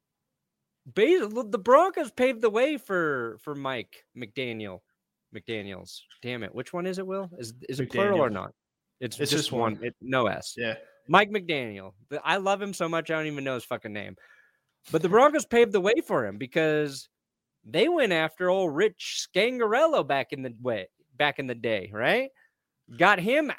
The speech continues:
Speaker 1: out so Mike McDaniel could fly.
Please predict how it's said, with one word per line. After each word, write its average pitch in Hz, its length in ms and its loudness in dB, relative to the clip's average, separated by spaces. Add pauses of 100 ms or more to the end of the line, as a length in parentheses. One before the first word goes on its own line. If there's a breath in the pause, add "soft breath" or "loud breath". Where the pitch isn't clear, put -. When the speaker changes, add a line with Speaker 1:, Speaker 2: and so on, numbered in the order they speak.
Speaker 1:
out 180 500 4 (600)
so - 200 -10
Mike 143 260 -6
McDaniel 113 680 -10
could 107 120 -20
fly. 135 360 -8